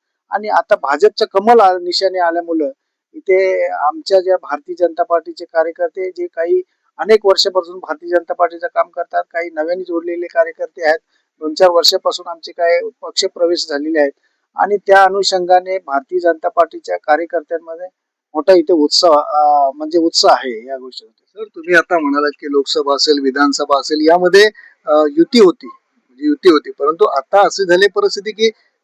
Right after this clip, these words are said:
Speaker 2: तीच युती, म्हणजे शिवसेना वेगळी व-, व-, उमेदवारी दिलेली आहे आणि भाजपने उमेदवारी दिलेली आहे. तुम्ही एकसंघ असताना आता प्रचार करताना थोडंसं तुम्हाला काय वाटतंय?
Speaker 1: नाही, फार काय तसं काही कठीण नाही,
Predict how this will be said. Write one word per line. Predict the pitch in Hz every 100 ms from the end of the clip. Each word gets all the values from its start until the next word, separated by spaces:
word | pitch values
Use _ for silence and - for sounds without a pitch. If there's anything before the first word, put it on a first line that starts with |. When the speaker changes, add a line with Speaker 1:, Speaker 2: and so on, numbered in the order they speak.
| _
Speaker 2:
तीच | 240 247 190
युती, | 175 139 - _
म्हणजे | _ 131
शिवसेना | 143 139 143 170 175
वेगळी | 170 165 180
व-, | 175 165 165 165 165 165 170 160
व-, | 415 - - - -
उमेदवारी | 156 170 175 175 175 - _ _
दिलेली | 156 170 175
आहे | 180
आणि | 151
भाजपने | 165 123 127 165 190
उमेदवारी | 190 175 175 170
दिलेली | 165 165 165
आहे. | 160 _ _ _
तुम्ही | - 208 180
एकसंघ | 196 208 226 214
असताना | 196 - 202 214 -
आता | - 226 226 214
प्रचार | - 185 202 196
करताना | 202 190 196 196
थोडंसं | 180 190 196 202
तुम्हाला | 185 196 - - -
काय | 185
वाटतंय? | 170 127 _ _ _ _ _
Speaker 1:
नाही, | 233 233 190
फार | - _ 185 214
काय | 220 226 220 -
तसं | 190
काही | 208 214
कठीण | 202 165 202 185
नाही, | 160 262